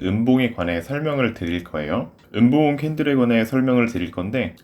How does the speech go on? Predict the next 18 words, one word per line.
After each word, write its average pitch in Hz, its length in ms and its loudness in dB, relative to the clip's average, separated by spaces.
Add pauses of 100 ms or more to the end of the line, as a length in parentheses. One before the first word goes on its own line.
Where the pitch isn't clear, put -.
(100)
음봉도 143 480 4
캔들의 185 400 0
형태가 135 400 -2
크게 226 300 0
네 87 120 2
가지로 147 480 2
나뉘어져요. 87 760 -2
아래 85 300 -4
보시면은 95 800 -6
요렇게 107 720 -6
네 80 200 0
가지 95 320 2
형태로 101 500 -4
크게 131 300 -2
나뉘어지는데, 82 840 -4 (720)
요 87 220 2
형태의 139 560 -2
의미와 87 500 2